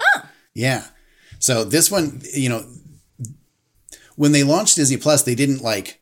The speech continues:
Speaker 2: keep the things off of the platform that they don't actually have streaming yet. They just put up, like, "It's coming soon." There's been a lot, and that's why you're gonna see a lot of things coming out, like, in the next few months.
Speaker 1: Mm-hmm.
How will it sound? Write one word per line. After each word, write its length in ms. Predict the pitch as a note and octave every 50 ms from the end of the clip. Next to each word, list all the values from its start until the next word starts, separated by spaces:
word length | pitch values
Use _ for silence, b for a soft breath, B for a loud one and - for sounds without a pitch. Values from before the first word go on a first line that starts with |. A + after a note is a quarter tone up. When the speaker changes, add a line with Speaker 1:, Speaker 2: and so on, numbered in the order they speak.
| _ _ _ _ _ _ -
Speaker 2:
keep 300 | - - C#3+ C3 A#2+ -
the 100 | B2+ A#2+
things 600 | - - B2+ B2 A#2+ A#2+ A2+ A2 - - - _ _ _ _ _ _ _ _ -
off 240 | - A#2 A#2+ - -
of 140 | B2 G#2+ G#2
the 60 | A#2
platform 460 | A2 - B2 A2 G#2+ - - A#2+ A#2+
that 100 | A2+ A2
they 100 | A2+ A2
don't 280 | G#2+ G#2+ A2 A2+ - -
actually 320 | A2+ A2 G#2+ - - A2+ F#2+
have 240 | G2 A2+ G#2+ G2+ -
streaming 420 | - - A#2 A2+ B2 C#3 D3+ D#3+
yet. 260 | F3 F#3+ G3+ - - A#2
They 120 | B2+ A#2
just 320 | G#2 G2 G#2+ A2+ A2+ -
put 100 | - B2+
up, 120 | A#2 F#2+ -
like, 180 | G2+ F#2+ -
"It's 140 | G#2+ A2 -
coming 320 | - - A2+ A2 A2 G2 F#2+
soon." 400 | - - G2 G2+ B2 E3+ F3+ B B B B
There's 140 | B2+ B2+ G#2+
been 100 | C#3+ C#3+
a 60 | B2
lot, 260 | A2+ A#2 A2+ G2+ -
and 80 | - G#2
that's 160 | A2 A2 -
why 80 | - A#2
you're 140 | G#2+ G#2+ A2+
gonna 120 | G#2 G2
see 140 | F#2+ - A#2
a 80 | G#2+
lot 240 | G2 G#2 G#2 G2 G2
of 60 | G2 -
things 180 | G#2+ G2+ G2
coming 280 | - - G#2 G#2 G2+ G2+
out, 160 | F#2+ F#2+ -
like, 240 | F#2 G2 F#2 - - B B B B B
in 80 | A2+
the 80 | G#2+ G#2
next 220 | G#2 G2 F#2+ -
few 180 | - - A2+ G2
months. 360 | F#2+ F2 F2+ - - - - -
Speaker 1:
Mm-hmm. 300 | - G#3 F#3+ F#3 G3 F3+